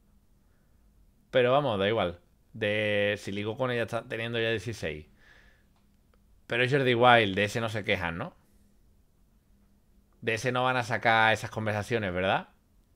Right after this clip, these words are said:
No va a mandar al novio que saque esas conversaciones, ¿no? De ese no, ¿no?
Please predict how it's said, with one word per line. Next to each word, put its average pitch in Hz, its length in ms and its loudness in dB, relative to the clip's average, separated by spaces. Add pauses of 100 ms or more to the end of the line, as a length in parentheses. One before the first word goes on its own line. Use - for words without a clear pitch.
(400)
No 117 120 -2
va 120 80 2
a 117 40 2
mandar 120 260 -2
al 113 60 -10
novio 120 280 0
que 117 80 -2
saque 117 200 -4
esas 104 120 -6
conversaciones, 101 640 -4
¿no? 117 160 -10 (180)
De 104 120 -4
ese 107 160 -6
no, 95 240 -6
¿no? - 160 -14